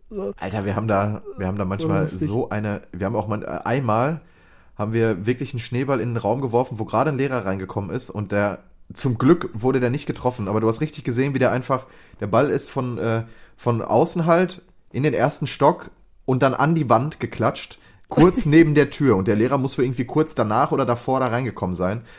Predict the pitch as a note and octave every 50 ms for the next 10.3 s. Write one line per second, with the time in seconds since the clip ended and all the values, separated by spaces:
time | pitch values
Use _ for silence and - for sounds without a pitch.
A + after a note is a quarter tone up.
0 | - - - - - - - - G#2+ A2 A2+ G#2 A#2 B2+ C#3 B2+ C3 B2+ - C3
1 | - - C3 B2 A#2+ A2+ - A#2+ - - - A2 F#2+ - - - E2 F#2+ G#2 G#2+
2 | A2 G#2 G#2 G#2+ A2 C3 B2+ A#2 A#2+ A#2 A#2 B2+ G#2 G#2 G#2 G#2+ B2 C#3+ C3+ -
3 | G#2 G2+ G2 F#2+ - B2 A#2+ A2+ G2+ G#2 G2+ G2+ G2 G2+ F#2+ - A#2+ A2 A2+ F#2+
4 | A2 - B2 A2 G#2+ G#2 F#2+ A#2+ A#2+ - A#2 F#2+ - F2+ F#2 F2+ - E2 F2+ F#2
5 | - - F#2+ A2+ C#3 - - - - - - - - - - - - _ - -
6 | G2 G#2 G2+ G2+ G2 G2 F#2+ F#2+ E3+ E3+ C#3+ - - - - - - - - -
7 | - - - - - - - - - - - - - - - - - - - -
8 | - - - - G2+ G#2+ G#2+ A2 C#3 E3 D3+ A2 G2+ G2 G#2+ A#2 B2+ C3+ C3 B2+
9 | A#2+ - A2 G#2+ A2+ - B2+ A#2+ - E3 E3 E3+ C3+ A2+ - - - A2 F#2+ -
10 | - - - - - -